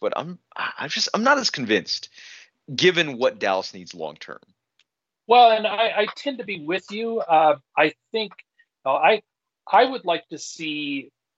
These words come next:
Speaker 2: three solid, potentially decent offensive lines. And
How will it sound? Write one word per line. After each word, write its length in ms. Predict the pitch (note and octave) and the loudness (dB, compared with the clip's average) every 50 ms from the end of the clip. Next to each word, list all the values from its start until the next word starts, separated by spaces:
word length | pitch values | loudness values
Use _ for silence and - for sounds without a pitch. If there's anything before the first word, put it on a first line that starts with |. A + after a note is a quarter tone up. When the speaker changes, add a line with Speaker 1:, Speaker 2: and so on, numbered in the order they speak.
| _ _ - | _ _ -20
Speaker 2:
three 460 | - - D3 D#3 D#3 D#3 D3+ D3 D3 | -16 -12 -6 -4 -2 -2 -2 -2 -4
solid, 640 | C#3+ - - - - C3+ C3 - C#3+ C3+ C3+ B2+ A#2 _ _ _ _ _ _ _ _ _ _ _ _ _ _ _ _ _ _ _ _ _ _ _ _ _ _ _ _ _ | -4 -6 -4 -2 -2 0 0 0 0 0 -2 -2 -8 _ _ _ _ _ _ _ _ _ _ _ _ _ _ _ _ _ _ _ _ _ _ _ _ _ _ _ _ _
potentially 1000 | - - - _ - - - B3 C#4+ C4+ B3 - - - F#3+ F3 E3 C#3 A2+ _ | -10 -10 -8 _ -10 -4 -2 -2 -2 0 -2 -4 -4 0 0 0 0 0 -4 _
decent 400 | - C3+ D3+ D3+ - D#3 B2+ - _ - - | -4 -4 -4 -2 -2 -4 -4 -6 _ -6 -4
offensive 540 | C3 C3 A2 _ A2+ G#2+ G2 - - G2 F#2+ | -4 -4 -6 _ -12 -12 -8 -10 -10 -10 _
lines. 720 | G2+ G#2 G#2 G2 E2 F2 F2 - _ _ _ - - - _ _ _ _ _ _ _ _ _ | -6 -4 -2 -2 -2 -4 -8 -12 _ _ _ -18 -18 -18 _ _ _ _ _ _ _ _ _
And 460 | B2+ B2 B2 B2 A#2+ A#2 A#2 A#2 A#2 | -6 -2 0 2 2 2 2 0 -4